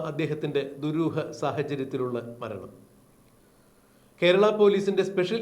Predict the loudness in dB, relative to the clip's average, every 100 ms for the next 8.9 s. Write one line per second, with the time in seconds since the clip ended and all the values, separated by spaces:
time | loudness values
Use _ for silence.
0 | -4 -4 -4 0 0 0 0 0 0 -2
1 | -14 -8 -2 4 4 4 0 2 2 0
2 | -4 0 2 2 0 -10 -14 -8 -2 2
3 | 2 4 4 6 4 2 2 2 4 0
4 | 0 -2 -4 -6 -2 0 4 4 4 0
5 | 0 0 4 2 2 0 0 2 0 2
6 | 2 2 0 -2 -2 -2 -2 -2 -2 -2
7 | -2 -2 -2 0 0 0 0 0 0 -2
8 | -12 -10 0 2 2 -2 -2 2 2